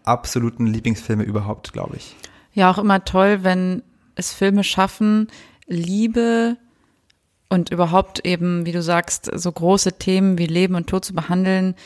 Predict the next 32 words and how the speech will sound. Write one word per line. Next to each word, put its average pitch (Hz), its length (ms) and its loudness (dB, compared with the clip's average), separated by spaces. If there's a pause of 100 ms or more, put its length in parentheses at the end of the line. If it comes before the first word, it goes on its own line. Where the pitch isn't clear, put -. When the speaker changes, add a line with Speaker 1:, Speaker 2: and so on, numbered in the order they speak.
(220)
Speaker 2:
im 180 180 -2
Kleinen 233 840 2 (400)
und 202 260 -2
auch 202 280 2
ohne 220 280 4
jemals 202 720 0
rührselig 185 880 0
oder 170 400 -2
kitschig - 680 -4
zu 160 200 -10
werden, 165 240 0
auch - 160 -2
wenn 175 80 0
sie 165 80 -2
natürlich 165 440 0
berührend 170 800 2
sind 180 380 0
und 156 400 -4 (200)
absolut 156 460 -4
herzzerreißend. 143 920 -2 (560)
Speaker 1:
Ja, 104 500 2
ach 123 360 0
Mann, 104 320 2 (1000)
den 135 100 2
könnte 139 160 2
ich 120 80 2
mir 135 120 6
auch - 60 0
echt 123 160 0
sofort 117 320 2
wieder 113 180 4
angucken. 101 420 -2